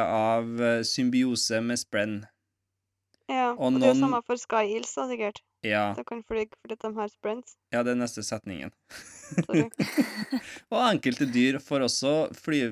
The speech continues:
Speaker 1: eh, kan fly gjennom lignende me-, eh, mat-, metoder.
Speaker 2: Ja.
Speaker 1: Så det. Eh, vi har jo snakket litt om det, jeg har jo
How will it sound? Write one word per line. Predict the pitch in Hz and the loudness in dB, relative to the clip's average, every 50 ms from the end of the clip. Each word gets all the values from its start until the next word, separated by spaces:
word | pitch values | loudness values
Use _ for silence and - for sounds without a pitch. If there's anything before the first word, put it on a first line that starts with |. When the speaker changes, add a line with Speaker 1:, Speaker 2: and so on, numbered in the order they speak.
| - - | -2 -2
Speaker 1:
eh, | 131 110 107 87 123 | -2 0 0 0 0
kan | - - 139 131 | 0 0 0 0
fly | 123 - - 117 117 123 123 | -2 -2 -2 0 0 2 4
gjennom | 123 123 120 113 110 107 110 113 110 - | 4 4 4 4 2 0 0 -2 -2 -2
lignende | 95 123 135 135 120 104 98 95 95 | 0 0 0 2 0 0 0 0 0
me-, | 101 107 113 113 | 0 0 0 0
eh, | 110 104 80 107 113 110 110 107 110 107 107 110 110 107 107 | 0 0 0 0 0 0 0 0 0 0 0 -2 -2 -4 -2
mat-, | 120 120 113 113 113 110 107 - - | -2 -2 -2 0 -2 -2 -4 -4 -8
metoder. | 131 120 - 123 113 101 85 - - _ _ _ _ _ _ _ _ _ _ _ _ _ _ _ _ _ _ _ _ _ _ _ _ _ _ _ _ _ _ _ | -8 -6 -4 -4 -4 -4 -6 -8 -12 _ _ _ _ _ _ _ _ _ _ _ _ _ _ _ _ _ _ _ _ _ _ _ _ _ _ _ _ _ _ _
Speaker 2:
Ja. | - 277 285 285 - _ - _ _ _ _ _ _ _ _ _ _ _ _ _ _ _ _ _ _ _ _ _ _ _ _ _ _ _ _ _ _ _ _ _ _ _ _ _ _ _ - _ | 4 6 6 4 2 _ -12 _ _ _ _ _ _ _ _ _ _ _ _ _ _ _ _ _ _ _ _ _ _ _ _ _ _ _ _ _ _ _ _ _ _ _ _ _ _ _ -20 _
Speaker 1:
Så | - 139 135 | -8 -4 -2
det. | 131 127 127 120 - _ _ _ _ _ _ _ _ _ _ _ _ _ _ _ _ _ _ _ _ _ _ _ _ _ _ - | 0 -2 -2 -4 -8 _ _ _ _ _ _ _ _ _ _ _ _ _ _ _ _ _ _ _ _ _ _ _ _ _ _ -6
Eh, | - 123 127 127 127 123 123 123 | -4 -2 0 0 0 0 0 0
vi | 120 139 139 | 0 2 4
har | 147 139 127 | 4 4 4
jo | 131 131 | 4 2
snakket | - 151 147 - - 117 | -2 -2 -2 0 -2 -2
litt | 120 123 123 | -2 -2 -2
om | 127 110 110 104 | -4 -6 -2 0
det, | 113 120 | 2 2
jeg | 123 | 4
har | 127 123 123 | 4 4 4
jo | 123 | 2